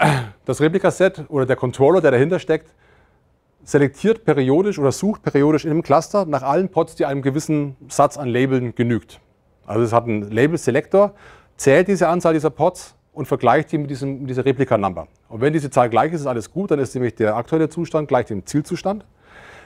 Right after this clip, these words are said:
Wenn diese Zahl aber zum Beispiel kleiner ist, weil ich zum Beispiel, ich habe zum Beispiel, finde nur zwei Pods, aber ich brauche drei Replikas, dann wird von diesem Controller, von diesem Replica-Set-Controller ein neuer Pod automatisch gestartet. Und wie kann das das Replica-Set machen? Ganz einfach, indem eine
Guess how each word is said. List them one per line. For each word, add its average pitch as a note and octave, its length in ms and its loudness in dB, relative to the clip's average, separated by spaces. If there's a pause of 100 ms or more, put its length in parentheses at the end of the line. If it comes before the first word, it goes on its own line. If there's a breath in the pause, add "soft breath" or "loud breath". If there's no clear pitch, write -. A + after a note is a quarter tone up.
Wenn C3+ 140 4
diese D#3 200 2
Zahl D3 280 6
aber D3 200 6
zum C#3 160 -2
Beispiel C3 280 0
kleiner D#3+ 300 4
ist, C3 160 2
weil A2+ 140 2
ich A2 160 -8
zum A#2+ 120 -8
Beispiel, A2+ 420 -4
ich G#2 80 -6
habe A2+ 180 -4
zum B2 100 -6
Beispiel, G#2+ 280 -8
finde D#3 220 -2
nur B2 120 0
zwei G#2+ 200 0
Pods, D#3 280 0
aber B2 120 -2
ich G2 140 -8
brauche A#2+ 240 -4
drei G#2 120 -4
Replikas, C3 540 -2 (380 soft breath)
dann A#2 100 -6
wird C#3+ 160 0 (180)
von E3+ 220 2
diesem F3 280 -4
Controller, C3+ 520 2
von C3 120 -6
diesem A#2+ 160 -4
Replica-Set-Controller A#2+ 960 -2 (260 soft breath)
ein A#2 100 -6
neuer B2+ 280 4
Pod C3+ 220 -2
automatisch A2 540 -4
gestartet. E2+ 460 -12 (840 soft breath)
Und A#2 80 -10
wie B2+ 80 0
kann D3+ 180 2
das F#3+ 120 2
das E3+ 120 -4
Replica-Set D#3 420 0
machen? D#3+ 360 -2 (600 soft breath)
Ganz B2+ 160 -2
einfach, E3 300 0
indem D3 360 -2 (140)
eine C3+ 220 -2